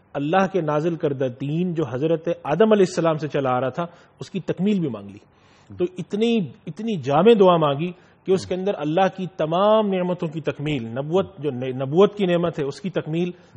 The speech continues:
इमामत की नेमत है उसकी तकमील, रिसालत की नेमत है उसकी तकमील, और खुद जो अल्लाह ने अपना दीन हजरत आदम अलैहिस्सलाम से उतारा और जो मुख्तलिफ अंबिया के ज़माने में उसमें तर-, तरमीम होती रही हर नबी के लिहाज से, लेकिन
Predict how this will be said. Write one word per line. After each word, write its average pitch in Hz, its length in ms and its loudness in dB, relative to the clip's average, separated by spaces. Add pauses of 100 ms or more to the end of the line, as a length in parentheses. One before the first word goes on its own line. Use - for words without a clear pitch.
(120)
इमामत 160 400 0
की 180 80 -2
नेमत 160 340 -2
है 151 60 0
उसकी 143 240 -6
तकमील, 160 480 -4 (340)
रिसालत 175 440 2
की 170 120 -4
नेमत 156 320 -2
है 156 60 2
उसकी 143 240 -4
तकमील, 160 460 -6 (320)
और 147 140 0
खुद 220 240 4
जो 180 140 2
अल्लाह 175 280 2
ने 180 100 0
अपना 165 220 -4
दीन 160 240 0
हजरत 156 280 -2
आदम 139 220 2
अलैहिस्सलाम 156 460 0
से 147 160 -4
उतारा 139 320 2 (380)
और 147 100 -2
जो 156 100 -2
मुख्तलिफ 170 440 0
अंबिया 151 280 2
के 156 120 -2
ज़माने 143 360 0
में 156 80 -2
उसमें 143 300 -4
तर-, 139 240 -4
तरमीम 143 340 -4
होती 139 260 -4
रही 147 120 2
हर 139 140 -2
नबी 135 240 -4
के 139 120 -6
लिहाज 131 220 0
से, 135 220 -6 (320)
लेकिन 165 220 -4